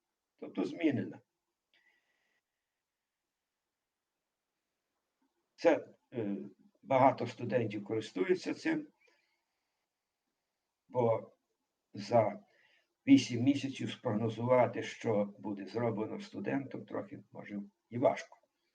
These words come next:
І важко. Ну, і студенти можуть знаходити, е, в інтернеті джерела якісь цікаві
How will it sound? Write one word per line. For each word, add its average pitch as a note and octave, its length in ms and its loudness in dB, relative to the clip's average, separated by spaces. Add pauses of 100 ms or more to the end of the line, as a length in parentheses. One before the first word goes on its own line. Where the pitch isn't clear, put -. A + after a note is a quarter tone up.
(640)
І A2 120 -8
важко. - 460 -8 (400)
Ну, D#3 100 -2
і E3 80 -4
студенти A#2 520 0
можуть G2 340 -4
знаходити, G2+ 800 -4 (640)
е, E2+ 440 -8 (1120)
в - 40 -4
інтернеті A2 800 0 (720)
джерела A#2 1000 2
якісь A#2+ 640 -6
цікаві A#2+ 640 4